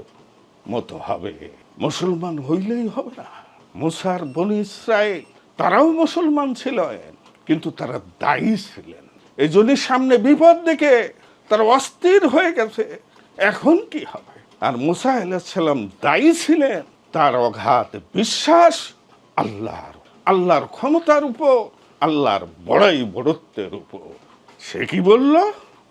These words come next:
"কোনো চিন্তা করো না, আল্লাহ আমাদের সঙ্গে আছে।" মুসার বাহিনী কাছাকাছি পৌঁছে যাচ্ছে, সরি, ফেরাউনের বাহিনী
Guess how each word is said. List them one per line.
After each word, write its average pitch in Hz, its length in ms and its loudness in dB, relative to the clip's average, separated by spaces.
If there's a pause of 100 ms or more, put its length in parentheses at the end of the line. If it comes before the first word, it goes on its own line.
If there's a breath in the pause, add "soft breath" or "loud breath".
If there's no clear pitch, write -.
"কোনো 247 340 4
চিন্তা 330 440 2
করো 202 320 -4
না, 123 260 -8 (480)
আল্লাহ 151 500 2
আমাদের 117 340 -6
সঙ্গে - 460 -14
আছে।" - 360 -20 (320)
মুসার 151 500 2
বাহিনী 135 400 -2
কাছাকাছি 127 680 -6
পৌঁছে 151 480 -4
যাচ্ছে, 113 520 -10 (880)
সরি, 117 320 -2 (420 soft breath)
ফেরাউনের 202 520 0
বাহিনী 247 640 0